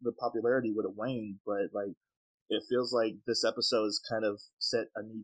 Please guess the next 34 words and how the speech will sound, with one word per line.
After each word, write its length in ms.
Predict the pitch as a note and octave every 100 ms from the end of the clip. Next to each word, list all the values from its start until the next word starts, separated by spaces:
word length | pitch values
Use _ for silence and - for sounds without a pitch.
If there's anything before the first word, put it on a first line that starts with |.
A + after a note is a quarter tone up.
| -
trend 340 | - G#2+ A#2 G#2+
of 260 | G2+ G2 G2 _ _ _ _ _ -
turning 300 | - G#2+ G#2+
people 380 | - G#2+ G2+ G2
on 120 | A2
to 60 | C#3
One 220 | D3 D#3+
Piece. 260 | D#3+ F3+ -
It's 140 | B2+
like, 200 | A2+ G#2 -
"Oh, 300 | A2+ A2+ G#2
this 180 | G2+ -
is 80 | C3+ C3+
where 180 | D#3
the 80 | D#3
story 360 | D#3 D#3 E3 E3+
went." 280 | D#3+ F#3 - - _ _ _ -
You 80 |
know, 280 | A#2+ A2 G#2
it's 160 | F#2 -
like 200 | A2 G#2
some 340 | - - C3+
people, 360 | B2+ B2+ A#2+ A2
like, 160 | G#2 G2+
at 80 | G2+
least 220 | A#2 A2+
in 80 | A2+
the 80 | G2+
anime 320 | G#2+ F2 D#2+ -
community, 360 | G#2+ G2 G2 F#2+
or 100 | F#2
at 80 | G2+
least 200 | G2+
a 40 | G2